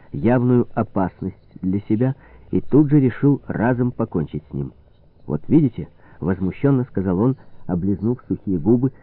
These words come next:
и сделал жест в сторону хлопнувшей за Черкесом двери.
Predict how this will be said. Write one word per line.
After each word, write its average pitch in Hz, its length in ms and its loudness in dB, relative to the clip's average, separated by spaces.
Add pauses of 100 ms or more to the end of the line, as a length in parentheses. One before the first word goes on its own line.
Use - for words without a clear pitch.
(160)
и 92 140 -2
сделал 123 540 0
жест 117 280 -4 (480)
в - 80 -20
сторону 120 500 0
хлопнувшей 104 880 -4
за 82 140 -6
Черкесом 92 500 -6
двери. 80 340 -6